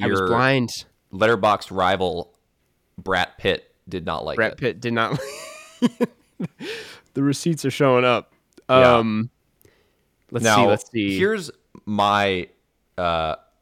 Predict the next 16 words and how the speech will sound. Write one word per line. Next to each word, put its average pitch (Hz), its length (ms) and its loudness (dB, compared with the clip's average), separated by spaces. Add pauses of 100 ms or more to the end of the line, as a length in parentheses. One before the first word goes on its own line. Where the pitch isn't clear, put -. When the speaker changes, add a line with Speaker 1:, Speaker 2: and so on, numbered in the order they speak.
(320)
Speaker 2:
trying 107 240 -2
to 95 80 -2
rationalize 90 880 -4
this. - 380 -16 (640)
I 120 100 4
Speaker 1:
Yeah. 147 140 -2
Speaker 2:
really 165 320 -2
think 90 480 -8
that 90 260 -4
the 98 180 -6
way 107 220 0
this 151 180 -6
movie 110 300 -4
was 92 240 -6
initially 92 560 -6
pitched - 540 -10